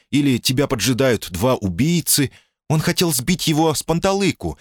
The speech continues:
заставить провалить выступление. Я даже не уверена, что тот певец читал эти письма,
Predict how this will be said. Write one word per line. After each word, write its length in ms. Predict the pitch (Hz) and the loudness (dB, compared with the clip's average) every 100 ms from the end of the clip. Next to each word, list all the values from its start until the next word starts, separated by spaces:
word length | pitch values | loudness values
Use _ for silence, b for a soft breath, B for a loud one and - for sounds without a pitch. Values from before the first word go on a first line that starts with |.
| b | b
заставить 500 | - 143 175 151 - | -2 0 0 0 -2
провалить 380 | 143 143 160 131 | 0 0 0 0
выступление. 760 | 151 - 165 - 90 76 71 - _ _ - | -2 -2 0 0 0 -2 -8 -12 _ _ -4
Я 120 | 101 | -2
даже 220 | 117 120 | 0 2
не 120 | 151 | 2
уверена, 420 | 156 151 202 196 180 | 2 0 0 0 -2
что 200 | - 165 | -2 -2
тот 200 | 175 - | -2 -2
певец 400 | 170 180 180 - | 0 0 -2 -4
читал 480 | - 185 214 190 | -4 0 0 0
эти 160 | 123 - | -2 -4
письма, 480 | - 165 - 85 | -2 0 0 -2